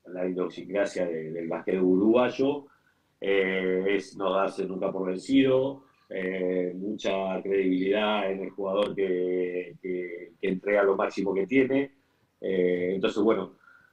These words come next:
eh, intentamos hacer un, un básquet en donde nuestra defensa, eh, es algo sumamente importante.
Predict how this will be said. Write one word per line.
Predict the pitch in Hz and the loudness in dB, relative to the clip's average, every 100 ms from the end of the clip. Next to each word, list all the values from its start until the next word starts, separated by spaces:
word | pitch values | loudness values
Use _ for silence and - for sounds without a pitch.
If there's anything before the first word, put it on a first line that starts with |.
| _ | _
eh, | 98 95 | 0 0
intentamos | 110 101 113 113 135 139 135 | 0 0 0 4 4 4 0
hacer | 131 139 | 0 0
un, | 135 123 120 117 113 104 _ _ _ - | 0 -2 -6 -8 -12 -16 _ _ _ -14
un | 113 | -8
básquet | 117 127 - 101 90 92 | -6 -6 -4 -4 -4 -8
en | 95 | -6
donde | 104 98 95 90 90 | -4 -4 -2 -2 -2
nuestra | 95 104 101 | -6 -2 -2
defensa, | 101 117 117 110 107 107 107 - _ _ | 0 0 -2 2 2 0 -4 -18 _ _
eh, | 98 98 95 92 95 | -2 0 0 0 0
es | 98 | -2
algo | 98 95 95 | -2 0 -2
sumamente | 92 101 98 95 98 | -2 -6 -6 -4 -4
importante. | 95 104 143 147 139 151 151 | -2 0 0 0 2 2 2